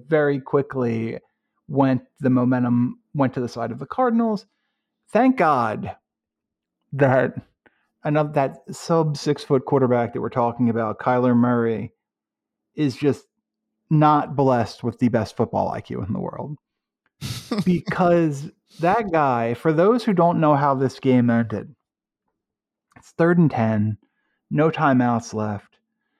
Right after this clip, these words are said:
Speaker 1: and the, the Cardinals are down three points at, I, I, probably, like, the twenty-five, twenty-eight, something like that. Well, the, they're at the, the thirty-five thirty-eight prior to that play. Card-,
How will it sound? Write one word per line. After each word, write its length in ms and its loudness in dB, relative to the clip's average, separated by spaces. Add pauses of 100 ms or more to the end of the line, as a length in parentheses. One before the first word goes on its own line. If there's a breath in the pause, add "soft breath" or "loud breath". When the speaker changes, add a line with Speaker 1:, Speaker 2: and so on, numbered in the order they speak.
(300)
Speaker 1:
and 320 0
the, 420 -2
the 100 -6
Cardinals 480 0
are 60 -2
down 640 0 (240)
three 240 -2
points 640 -6 (240)
at, 400 -6 (180)
I, 60 -10
I, 320 -14 (120)
probably, 280 -8
like, 200 -10
the 80 -10
twenty-five, 720 -6
twenty-eight, 500 -4
something 300 -8
like 160 -8
that. 240 -8 (1160)
Well, 200 2
the, 260 0
they're 200 4
at 100 2
the, 280 2
the 80 -2
thirty-five 440 0
thirty-eight 480 -2
prior 220 0
to 80 -4
that 180 -6
play. 280 -10 (920)
Card-, 360 0